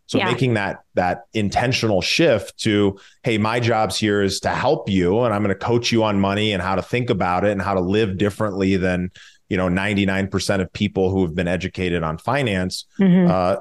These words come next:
Speaker 1: it really is an empowering position to be in.
Speaker 2: It was. It, as soon as I made the shift, I knew it was the right shift.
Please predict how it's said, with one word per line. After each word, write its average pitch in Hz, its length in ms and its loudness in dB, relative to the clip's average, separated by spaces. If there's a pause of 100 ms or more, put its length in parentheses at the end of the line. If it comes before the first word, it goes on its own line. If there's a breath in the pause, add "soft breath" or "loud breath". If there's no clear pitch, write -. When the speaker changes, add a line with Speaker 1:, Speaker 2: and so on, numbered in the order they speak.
Speaker 1:
it 120 200 0
really 127 360 2
is 92 120 0
an 98 100 0
empowering 90 640 0
position 90 380 -4
to 78 80 -4
be 85 160 -2
in. 67 200 -6 (420)
Speaker 2:
It 226 100 2
was. 220 540 0
It, 226 240 0
as 165 180 2
soon 277 120 4
as 262 100 6
I 233 80 4
made 208 180 4
the 196 80 4
shift, 185 260 0
I 185 100 0
knew 180 200 4
it 185 80 2
was 180 220 2
the 170 100 -2
right 170 220 0
shift. - 420 -2